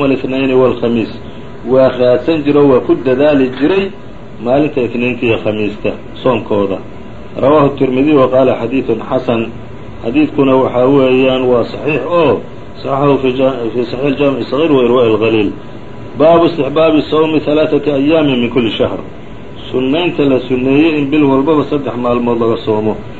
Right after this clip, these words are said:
والأفضل صومها، saddexdaas in laga soomo weeyaan في, في الأيام البيض، maalmaha cadcad, yani أيام الليالي البيض baa laga wadaayo, habeenada aanay dayuxu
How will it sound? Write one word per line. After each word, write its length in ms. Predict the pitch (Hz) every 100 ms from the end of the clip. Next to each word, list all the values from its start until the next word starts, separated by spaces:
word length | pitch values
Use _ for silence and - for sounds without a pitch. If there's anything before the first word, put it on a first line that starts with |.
| - - - 127
والأفضل 580 | 135 147 156 175 160
صومها، 880 | 135 139 139 175 180 170 180 175 151
saddexdaas 480 | 170 147 131 143 135
in 80 | 156
laga 200 | 151 165
soomo 320 | - 151 165 160
weeyaan 460 | 160 165 180 180 180 - - - -
في, 60 | 165 160 151
في 60 | 139
الأيام 500 | 143 139 143 143 123
البيض، 360 | 120 120 120 113
maalmaha 560 | 120 131 151 127 - 110
cadcad, 200 | 110 117
yani 240 | 123 127 131
أيام 280 | 135 160 143
الليالي 400 | 131 139 160 139
البيض 320 | 135 156 147 131
baa 120 | 135
laga 160 | 147
wadaayo, 440 | 151 143 151 170 131 - - - - -
habeenada 560 | 127 131 143 165 170 151
aanay 300 | 147 143 135
dayuxu 480 | 135 175 151 127